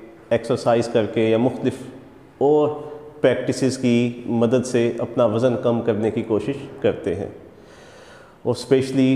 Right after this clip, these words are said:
कुछ doctor हैं जिन्हें nutritionist भी कहते हैं, वो भी हमारी इस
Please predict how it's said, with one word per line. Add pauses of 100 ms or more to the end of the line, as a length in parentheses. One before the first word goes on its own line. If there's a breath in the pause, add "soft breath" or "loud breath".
(680)
कुछ
doctor
हैं
जिन्हें
nutritionist
भी
कहते
हैं, (540)
वो
भी
हमारी (920)
इस